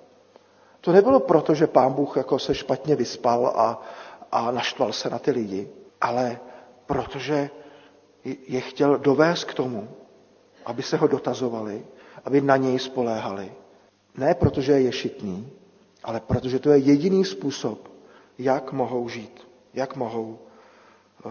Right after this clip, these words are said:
obstát. Ámosovi současníci žijí v náboženské vlažnosti. V Hospodina věří, slaví svátky, přinášejí oběti, dodržují zákon, ale jejich srdce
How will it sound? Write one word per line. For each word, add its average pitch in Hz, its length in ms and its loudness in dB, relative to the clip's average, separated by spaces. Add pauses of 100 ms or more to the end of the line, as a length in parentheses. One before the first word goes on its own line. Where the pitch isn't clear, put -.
(120)
obstát. - 500 -12 (1300)
Ámosovi 160 480 4
současníci 202 680 2
žijí 190 260 0
v 156 80 -6
náboženské 190 680 6
vlažnosti. 147 600 0 (1080)
V - 40 -18
Hospodina 160 520 2
věří, 131 540 -4 (600)
slaví 151 400 2
svátky, 139 640 -4 (420)
přinášejí 160 600 4
oběti, 160 460 4
dodržují 160 500 4
zákon, 127 580 0 (1300)
ale 143 200 2
jejich 139 280 4
srdce - 420 -4